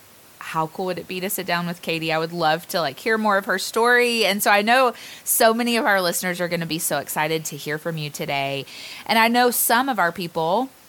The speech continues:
many of our people have heard your story, but for those of our people who have not and might be unfamiliar with just your testimony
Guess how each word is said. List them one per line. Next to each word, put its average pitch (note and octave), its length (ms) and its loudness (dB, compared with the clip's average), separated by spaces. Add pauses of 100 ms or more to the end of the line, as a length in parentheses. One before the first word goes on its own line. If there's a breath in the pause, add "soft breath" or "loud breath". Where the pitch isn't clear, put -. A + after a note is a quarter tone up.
(680)
many G#3 320 0
of C#3+ 100 2
our D3+ 120 2
people D3 280 -6
have D#3 140 -8
heard C#3+ 220 -8
your A#2 100 -10
story, B2 400 -8
but E3+ 180 -6
for E3 180 -4
those E3 480 0
of D#3+ 300 -2
our D#3+ 140 -2
people D#3 300 -8
who E3 160 -8
have D3 360 -8
not D3 680 0
and D3+ 120 -8
might D#3 160 -4
be D3+ 140 -8
unfamiliar D3 600 -6
with C3 300 -10
just F3 240 -8
your D#3+ 80 -6
testimony G3 800 -4